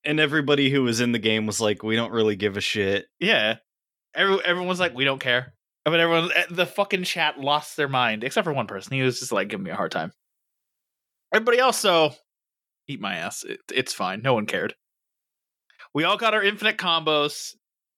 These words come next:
Speaker 2: We all went off, and then we all did our things. It's fine. Uh, so that's it. That's why I'm a dirty, dirty cheater.
Speaker 1: Uh, it's true. Yeah, I think we were up till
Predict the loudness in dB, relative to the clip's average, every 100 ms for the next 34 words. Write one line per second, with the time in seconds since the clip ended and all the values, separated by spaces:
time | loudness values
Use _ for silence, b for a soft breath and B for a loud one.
0 | _ _ _ _ -4 0 2 2 2 2
1 | 0 -2 -8 -20 -4 -2 0 0 -2 -6
2 | -10 -12 -14 -4 0 2 4 2 2 2
3 | 2 0 -4 -10 -12 -14 -6 0 0 0
4 | -8 -14 _ -4 0 2 0 -2 -8 _
5 | -6 -6 0 -2 0 -4 -2 0 0 0
6 | 0 0 0 -2 -2 -4 -4 -6 _ _
7 | _ _ _ _ _ _ _ _ _ _
8 | -2 0 2 0 -2 0 -2 0 0 0
9 | -4 -14 _ _ _ _ _ _ _ _
10 | _ _ _ -2 2 4 4 0 -2 0
11 | 0 2 2 0 -2 0 2 2 0